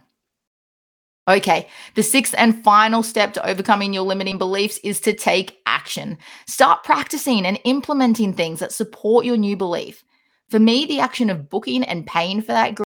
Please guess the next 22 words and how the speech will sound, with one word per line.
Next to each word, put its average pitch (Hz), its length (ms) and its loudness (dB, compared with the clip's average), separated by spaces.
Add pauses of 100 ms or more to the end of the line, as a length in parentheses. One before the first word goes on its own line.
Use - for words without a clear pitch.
Greece 214 200 -4
trip 220 260 -2
was 185 280 -2
incredibly 170 1000 -2
powerful, - 680 -6 (280)
and 180 140 2
I'm 170 240 0
willing 226 360 0
to 262 100 0
bet 165 260 2
your 160 180 -2
first 190 480 2
action 165 360 -2
step - 320 -8
to - 100 -14
support 170 380 -6
your 175 260 0
new 226 160 2
belief 233 400 0
will 165 240 -4
be 156 140 -4
too. - 260 -14